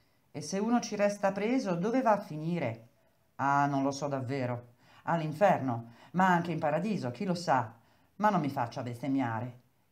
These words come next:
Egli la guardò negli occhi e gli sembrò di trovarsi in ginocchio.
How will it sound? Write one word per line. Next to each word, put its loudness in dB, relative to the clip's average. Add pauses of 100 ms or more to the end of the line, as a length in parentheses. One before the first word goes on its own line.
(120)
Egli -4 (280)
la 4
guardò 2
negli 0
occhi 0
e 0
gli -2
sembrò -2
di -2
trovarsi -2
in -4
ginocchio. -6